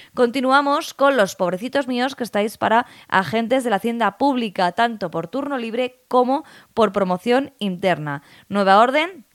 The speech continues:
de Hacienda y Función Pública trescientos ochenta y siete dos mil veintitrés, que modifica la mil seiscientos cincuenta y ocho barra dos mil nueve. ¿Y para qué es esto? Bueno, pues porque se establecen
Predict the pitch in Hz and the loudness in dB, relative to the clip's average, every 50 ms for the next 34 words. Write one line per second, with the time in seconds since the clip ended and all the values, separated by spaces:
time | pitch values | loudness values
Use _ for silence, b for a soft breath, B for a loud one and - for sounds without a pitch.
0 | _ _ _ _ _ _ _ _ _ - 208 190 196 185 - 247 226 208 196 185 | _ _ _ _ _ _ _ _ _ -6 0 2 2 2 2 2 -2 0 0 -2
1 | 165 185 165 185 180 175 - 240 254 254 254 - 269 269 214 190 - - 247 214 | -2 -4 -6 -6 -6 -4 -4 -4 -2 -2 0 0 0 -2 -2 -8 -6 -6 -6 -4
2 | 202 196 180 175 - 254 240 233 214 - 226 226 214 247 247 202 190 180 180 - | -4 -6 -8 -6 -6 -6 -4 -4 -6 -4 -4 -4 -2 -2 -2 0 0 -2 0 0
3 | 226 247 247 220 262 269 233 233 220 - 240 240 240 - - 220 208 240 294 302 | -2 -4 -2 -2 -2 -2 -4 -4 -4 -2 -2 -2 -2 -2 -2 -2 0 0 0 0
4 | 269 247 214 - 240 233 - - 254 254 262 B B B B B B B B 202 | -2 -4 -4 -6 -8 -6 0 2 2 2 2 B B B B B B B B 0
5 | 202 202 196 190 220 247 285 302 285 254 - - - - 202 202 - - 262 254 | 2 4 4 4 2 0 -2 -2 -4 -6 -8 -10 -6 -4 -4 -4 -4 -4 -4 -4
6 | 247 220 233 185 214 202 185 208 196 196 208 208 202 - 208 196 196 220 226 226 | -4 -4 -4 -6 -4 -4 -4 -4 -4 -2 -4 -4 -4 -4 -4 0 2 2 2 2
7 | 247 247 247 - 196 190 180 190 185 180 - - - 202 226 262 294 320 311 _ | 0 -2 -2 -4 -8 -6 -2 0 -2 -2 -2 -8 -8 -4 -4 -2 -4 -4 -8 _
8 | _ - 196 202 208 208 190 170 165 156 147 B B B B B B - 247 214 | _ -10 -6 -2 0 0 0 0 0 -2 -2 B B B B B B -6 0 2
9 | 233 226 226 - 311 330 311 - 330 320 - - - 214 170 151 - - 180 175 | 2 2 2 2 0 -2 0 0 -4 -4 -4 -4 -2 0 0 0 -2 -4 -6 -6
10 | - - - 165 165 - - 175 175 - 170 160 170 - 175 165 170 196 208 202 | -6 -8 -10 -12 -10 -8 -8 -10 -8 -8 -8 -8 -6 -4 -2 -2 0 0 -2 -4
11 | - 214 208 226 254 285 | -4 -4 -4 -4 -4 -8